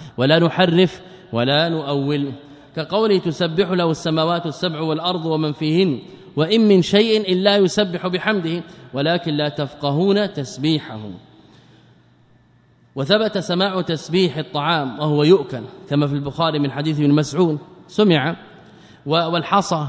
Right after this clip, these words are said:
والجذع كذلك لما بكى سمعه الصحابة رضي الله تعالى عنهم. إذن كل هذه الجمادات ما جاء إثباته وجب إثباته على وجهه وعلى حقيقته.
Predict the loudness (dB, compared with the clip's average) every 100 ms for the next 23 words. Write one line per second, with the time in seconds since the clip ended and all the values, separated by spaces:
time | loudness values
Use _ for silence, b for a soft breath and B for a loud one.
0 | -4 0 6 8 8 6 0 2 2 2
1 | 0 2 2 4 2 0 -4 -6 -14 -20
2 | -20 -4 0 2 0 0 0 0 2 0
3 | 0 2 2 2 0 0 0 0 -4 -4
4 | 0 0 0 2 4 4 4 2 0 B
5 | B B 0 4 4 4 2 2 2 4
6 | 2 0 0 -2 -2 0 2 2 2 2
7 | 2 2 2 2 0 -2 -2 0 0 0
8 | -2 0 2 2 2 2 2 2 2 2
9 | 2 2 B B B -6 -4 -4 -4 -6
10 | -6 -4 -2 -4